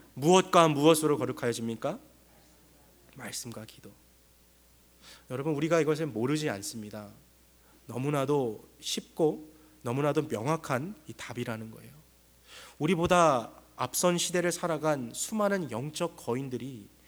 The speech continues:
그들의 발자국을 남기며 왜 뒤에 오는 이 수많은 이, 이 신앙의 후배들을 향하여 왜 말씀을 강조하고 왜 기도를 그렇게 강조하였을까요?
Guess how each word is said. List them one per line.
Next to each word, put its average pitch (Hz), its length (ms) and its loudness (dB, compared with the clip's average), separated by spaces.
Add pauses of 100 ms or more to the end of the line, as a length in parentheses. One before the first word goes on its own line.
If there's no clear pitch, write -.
(280)
그들의 147 500 2
발자국을 151 640 0
남기며 117 720 -8 (340)
왜 135 180 2
뒤에 165 300 4
오는 156 360 4
이 143 140 -4
수많은 175 640 0
이, 139 260 -8 (240)
이 135 80 -8
신앙의 180 400 0
후배들을 196 520 -2
향하여 110 480 -4 (300)
왜 107 100 -6
말씀을 139 560 0
강조하고 120 840 -8 (440)
왜 165 160 2
기도를 170 460 4
그렇게 143 640 -2
강조하였을까요? 139 1160 -6